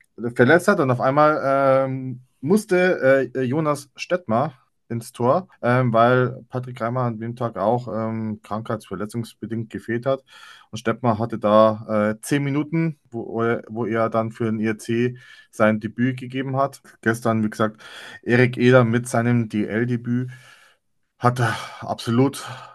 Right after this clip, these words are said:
top gemacht für einen neunzehnjährigen, die ersten Minuten auf Eis. Also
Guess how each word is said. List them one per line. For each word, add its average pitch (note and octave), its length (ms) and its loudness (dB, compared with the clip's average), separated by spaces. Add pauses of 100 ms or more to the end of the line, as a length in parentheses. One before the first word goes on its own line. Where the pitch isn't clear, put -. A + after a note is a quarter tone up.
top C#3+ 220 -2
gemacht B2 400 2
für A2+ 180 -4
einen A2+ 280 -2
neunzehnjährigen, B2+ 1200 -4
die - 140 -8
ersten B2 320 -4
Minuten B2+ 760 -4
auf A2+ 240 -4
Eis. A#2+ 240 2
Also G#2+ 240 0